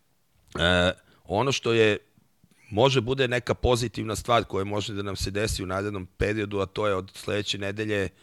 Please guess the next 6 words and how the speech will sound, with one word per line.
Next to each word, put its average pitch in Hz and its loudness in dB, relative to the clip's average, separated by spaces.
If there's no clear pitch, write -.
da 92 4
pored 110 2
toga 110 0
što 98 0
je, 95 0
ovaj, 92 0